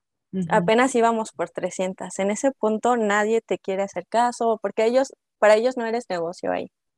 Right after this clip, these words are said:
Speaker 2: Casi tenía que ir a rogarles, les decía, "Mira, ayúdame a salvar vidas". Y sí hubo varias empresas que yo creo que perdieron, pero los convencimos de que íbamos a salvar vidas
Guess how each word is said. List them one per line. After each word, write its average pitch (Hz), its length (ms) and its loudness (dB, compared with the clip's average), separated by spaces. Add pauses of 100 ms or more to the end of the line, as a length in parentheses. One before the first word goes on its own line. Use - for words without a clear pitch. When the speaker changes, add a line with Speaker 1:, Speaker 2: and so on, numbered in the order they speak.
(300)
Speaker 2:
Casi 214 280 4
tenía 196 260 2
que 220 100 0
ir 208 60 2
a 196 80 2
rogarles, 196 800 0
les 185 120 -8
decía, 196 240 -10
"Mira, 220 280 0
ayúdame 220 380 0
a 226 40 -18
salvar 175 400 -2
vidas". 180 500 -4 (420)
Y 226 100 4
sí 254 120 8
hubo 277 200 8
varias 226 340 4
empresas 185 460 -6
que - 260 -6 (1120)
yo 220 240 6
creo 262 200 8
que 339 140 4 (120)
perdieron, 190 560 4 (380)
pero 185 360 8
los 196 200 4
convencimos 196 680 -4
de 190 60 -10
que - 120 -4
íbamos 196 220 -2
a - 40 -20
salvar 175 420 -2
vidas 208 460 -6